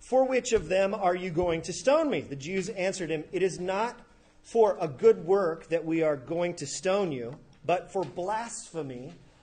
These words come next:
because you, being a man, make yourself God." Really clear.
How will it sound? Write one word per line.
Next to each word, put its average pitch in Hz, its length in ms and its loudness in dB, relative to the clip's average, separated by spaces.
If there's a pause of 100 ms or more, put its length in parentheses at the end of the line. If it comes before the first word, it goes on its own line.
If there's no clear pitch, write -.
(100)
because 202 520 -2
you, 185 580 0 (300)
being 233 540 2
a 214 120 -4
man, 156 640 -2 (300)
make 180 540 2
yourself 151 760 2 (440)
God." 123 420 -2 (1400)
Really 254 260 2
clear. 160 320 0